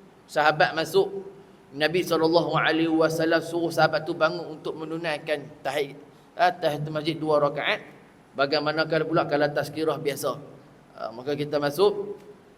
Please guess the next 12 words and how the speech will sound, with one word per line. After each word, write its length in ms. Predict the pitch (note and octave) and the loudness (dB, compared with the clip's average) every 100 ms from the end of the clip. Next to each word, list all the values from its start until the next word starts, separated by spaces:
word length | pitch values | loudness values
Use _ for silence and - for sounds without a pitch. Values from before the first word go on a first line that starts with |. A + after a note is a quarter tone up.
| - - | -20 -12
solat 340 | B2 C3+ E3 | -2 4 4
dulu, 540 | D#3+ E3+ G#3+ A#3+ - - - | 6 4 4 2 -6 -12 -10
kemudian 240 | - C#3+ D3 | -4 0 4
barulah 340 | C#3+ D3+ D3+ | 4 4 0
kita, 460 | D3 C3+ D#3 F3 D#3 - - | -2 0 2 2 -4 -18 -16
kita 240 | C#3 C3 C3 | -12 -6 -4
duduk. 320 | B2+ C3 C3 - - - - | -4 -4 -8 -12 -20 -14 -2
Wallahu 400 | D#3 D#3 C3 C3+ | 2 2 2 2
a'lam. 480 | A2+ C3 E3 D#3+ B2 | 2 6 4 4 -4
Qulu 240 | D3 C#3+ | -4 -4
qawli 240 | C3+ C3 | -2 -2
hadza 480 | C3 D3 D#3 D#3+ D#3+ | 0 0 4 2 2